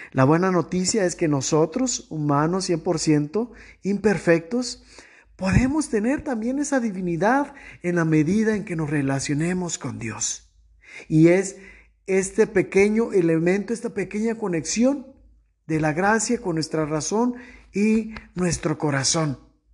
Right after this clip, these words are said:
En esa medida, si yo quiero hacer las cosas por mí mismo, con mi propia capacidad, siempre, siempre, siempre voy a quedar debiendo. Pero si la hago en conjunto con Dios,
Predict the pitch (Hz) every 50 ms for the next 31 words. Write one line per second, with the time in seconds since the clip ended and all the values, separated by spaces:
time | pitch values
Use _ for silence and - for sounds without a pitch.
0 | - - - - - - - _ _ _ _ _ _ - - - - - _ _
1 | _ _ _ _ _ - - - - 131 127 139 160 156 - 214 202 180 165 156
2 | 175 180 180 175 151 - - 156 151 151 170 185 196 190 - 202 196 202 202 185
3 | 170 147 - 175 175 175 165 165 - - 170 160 - - 147 - - - 143 143
4 | 147 147 151 156 160 170 175 170 165 151 131 - - 143 143 139 - - 160 165
5 | 165 190 170 - - - - 147 143 - - 160 175 196 202 - - - 226 233
6 | 226 233 233 226 - 233 233 220 - - 208 190 190 196 - - - 151 135 -
7 | - 214 240 254 247 254 262 262 262 247 - - _ _ - _ _ _ _ _
8 | _ _ _ _ _ _ _ _ - 147 160 175 185 170 - 151 139 139 131 131
9 | 147 143 131 113 117 117 104 98 - - - - - _ _ _ _ _ _ _
10 | - - - - - - - _ _ - 160 170 180 190 202 202 - - - -
11 | _ _ _ - - - - 151 147 156 - - 156 151 139 139 - - 139 143
12 | 156 160 170 160 160 165 156 147 135 123 135 135 127 - - 165 160 160 156 -
13 | 139 - - 123 120 123 151 185 196 226 220 - - - - _